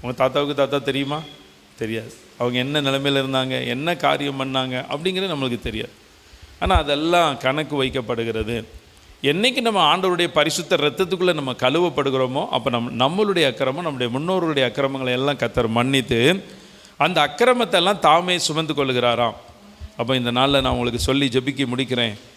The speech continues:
ஏதோ ஒரு அக்கிரமங்கள், அக்கிரம கிரியைகள் நிமித்தம் உங்க வாழ்க்கையில ஏதோ ஒரு கஷ்டங்கள், பாடுகள், பிரச்சனைகள் வழியா நீங்க போய் கொண்டிருந்தீங்கன்னா, இன்னைக்கு கர்த்தர் உங்களுக்கு ஒரு நற்செய்தி சொல்றார். இன்னைக்கு நீங்க வீட்ல போய் ஒரு பத்து நிமிடமோ, பதினஞ்சு நிமிடமோ,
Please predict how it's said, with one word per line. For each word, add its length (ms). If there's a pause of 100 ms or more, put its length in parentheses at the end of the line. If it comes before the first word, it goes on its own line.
(300)
ஏதோ 260
ஒரு 160
அக்கிரமங்கள், 720
அக்கிரம 500
கிரியைகள் 320
நிமித்தம் 420
உங்க 260
வாழ்க்கையில 300
ஏதோ 180
ஒரு 160
கஷ்டங்கள், 500
பாடுகள், 460
பிரச்சனைகள் 560
வழியா 200
நீங்க 180 (100)
போய் 200
கொண்டிருந்தீங்கன்னா, 720 (640)
இன்னைக்கு 280
கர்த்தர் 300
உங்களுக்கு 280
ஒரு 100
நற்செய்தி 560
சொல்றார். 360 (760)
இன்னைக்கு 240
நீங்க 180
வீட்ல 340
போய் 380 (420)
ஒரு 140
பத்து 300
நிமிடமோ, 520
பதினஞ்சு 380
நிமிடமோ, 560